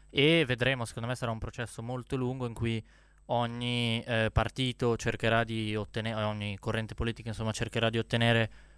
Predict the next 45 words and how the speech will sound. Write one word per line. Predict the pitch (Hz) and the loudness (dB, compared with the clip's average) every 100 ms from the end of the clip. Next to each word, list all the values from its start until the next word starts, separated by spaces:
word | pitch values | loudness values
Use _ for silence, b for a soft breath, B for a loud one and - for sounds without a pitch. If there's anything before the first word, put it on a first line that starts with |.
| b | b
eh, | 120 113 110 | 6 6 6
qualcosa. | - 143 127 123 | 4 2 2 -2
Secondo | 117 - 135 | -2 -6 -4
me | 147 | -2
però | 139 131 | 0 0
si, | 127 123 113 113 - - | -2 -6 -8 -10 -12 -18
si | - 131 | -12 -6
arriverà | 120 120 135 | -2 2 2
a | |
un | 127 | 2
accordo | 131 - 123 123 120 123 123 - b b b b 123 | 0 2 4 4 2 -2 -4 -6 b b b b -2
perché, | 120 - 123 120 120 120 - | 0 0 2 2 2 -2 -4
eh, | 123 110 110 107 - | -6 -4 -4 -6 -6
per | 117 | -4
i | |
vari | 113 117 | -2 -2
motivi | 110 120 113 | -4 -6 -6
che | 117 | -4
abbiamo | 107 107 | -4 -4
detto | 110 - 107 | -4 -6 -6
prima, | 123 117 | -4 -4
ovvero | 110 113 110 | -4 -4 -4
che | 107 | -6
abbiamo | 107 107 | -6 -4
avuto | 107 110 110 | -4 -4 -2
otto | 110 - | -2 -2
governi, | 110 110 110 107 107 110 | -2 2 2 2 -2 -4
quando | 104 110 110 | -4 -2 0
la | 107 | 0
Germania | 113 113 113 | 0 0 0
ne | 113 | 0
ha | |
avuto | 110 117 123 | 0 2 2
uno, | 117 117 113 - B B | 2 4 0 -2 B B
insomma | B 123 117 | B 4 4
la | |
stabilità | 117 127 120 123 139 139 | 4 2 2 2 4 2
conviene | 131 123 120 | 2 -2 -2
a | 113 | -2
tutti, | 127 117 - 117 113 | 0 -2 -2 -4 -4
eh, | 113 110 | -4 0
destra, | 117 117 - | 0 0 -2
sinistra | 113 117 113 - 117 | -4 -4 -4 -4 -2
che | 139 | -2
sia. | - 120 123 | 0 2 2